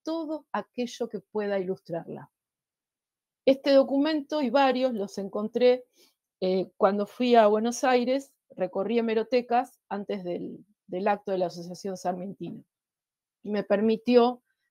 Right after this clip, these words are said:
entender cómo Juana dio su primera conferencia ahí en Catedral al Norte. Es decir, ella hace la reseña de su amigo y al mismo tiempo reclama un espacio.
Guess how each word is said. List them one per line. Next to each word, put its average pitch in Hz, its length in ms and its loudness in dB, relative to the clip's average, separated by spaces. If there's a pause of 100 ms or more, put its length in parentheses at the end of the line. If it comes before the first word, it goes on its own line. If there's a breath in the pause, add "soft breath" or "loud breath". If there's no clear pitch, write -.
(240)
entender 220 720 2 (720)
cómo 233 280 2
Juana 240 400 2
dio 214 160 -2
su - 140 -18
primera 208 320 -4
conferencia 196 640 -4
ahí 185 120 0
en 185 80 -6
Catedral 175 460 -4
al 170 160 -10
Norte. - 340 -18 (640)
Es 349 140 2
decir, 262 340 -2
ella - 480 -4
hace 247 260 -2
la 202 140 0
reseña 302 500 -2
de 277 80 0
su 277 140 -8
amigo 302 540 -2 (320)
y 233 100 -4
al 254 100 -2
mismo 302 280 -6
tiempo 320 300 -4
reclama 254 500 0
un 214 120 -2
espacio. 180 600 -4